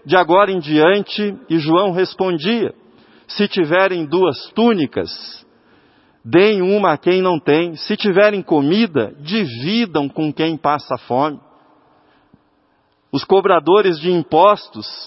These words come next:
também iam para ser batizados e perguntavam: "O que é que nós devemos fazer?"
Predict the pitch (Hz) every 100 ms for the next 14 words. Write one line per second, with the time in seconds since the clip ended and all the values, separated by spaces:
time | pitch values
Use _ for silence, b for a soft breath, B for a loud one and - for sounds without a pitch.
0 | - _ 180 160 208 226 196 220 226 156
1 | 135 160 151 - 175 156 151 143 117 139
2 | 165 151 151 175 202 202 180 180 202 185
3 | 190 220 226 208 208 190 190 196 208 -
4 | 185 170 143 170 202